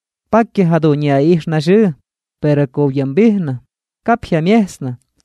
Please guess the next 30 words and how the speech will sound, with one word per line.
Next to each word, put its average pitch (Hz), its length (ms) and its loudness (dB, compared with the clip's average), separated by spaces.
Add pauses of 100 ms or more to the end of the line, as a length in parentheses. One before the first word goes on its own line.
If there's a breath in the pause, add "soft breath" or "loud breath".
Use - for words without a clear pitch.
Nebe 175 280 0
win 190 300 0
hiep 196 340 -2
ke 147 140 -4
zhug. 143 400 -2 (400)
Puna 220 240 0
Dios 170 260 0
mayag 160 400 0
tengahna 170 640 -2
ha 139 80 -4
mietsp. 190 480 -2 (540)
Puna 202 320 2
oy 196 220 2
kuyump. 185 600 0 (520)
Hot 190 200 -4
kuh 262 320 0
ha 165 100 0
dun 143 140 0
idañ. 147 500 -2 (500)
Ish 165 260 -2
oyum 170 420 2
he 151 100 0
pedaga 135 520 0
nyu. 190 340 2 (480)
He 175 160 0
gishpa 214 420 -2
ku 160 120 -6
ha 143 160 -2
Dios 151 240 -2
mayag 151 420 -2